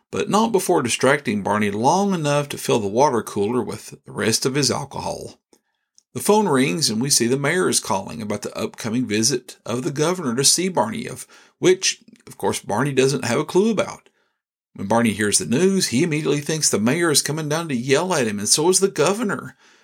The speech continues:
Barney starts panicking and decides that he needs a drink of water to calm himself, but he doesn't realize that Otis has added some spirits to the water cooler.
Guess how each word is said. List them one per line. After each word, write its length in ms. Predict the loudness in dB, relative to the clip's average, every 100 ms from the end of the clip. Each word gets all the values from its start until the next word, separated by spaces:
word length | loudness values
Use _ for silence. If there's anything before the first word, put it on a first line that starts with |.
| _ _ -4
Barney 260 | 2 4
starts 260 | 4 2 0
panicking 680 | -4 0 2 0 0 0 2
and 160 | 0
decides 460 | 0 2 2 0 0
that 160 | -4 -4 _ -4
he 160 | 0
needs 200 | 0 2
a 280 | 0 0 -6 -18 -20 -6
drink 240 | -4 -4
of 80 | -2
water 320 | 2 2 2
to 120 | 0
calm 280 | 0 0 0
himself, 480 | 0 0 0 -2 -6
but 160 | -8 -8 _ _
he 160 | -4 2
doesn't 220 | 2 2
realize 460 | 2 4 4 4 0
that 140 | 0
Otis 320 | -2 0 2 2
has 140 | 2
added 320 | 0 0 0
some 140 | 0 0
spirits 500 | -2 0 0 0 -2
to 80 |
the 80 | -4
water 280 | -6 -8 -10
cooler. 460 | -10 -8 -8 -14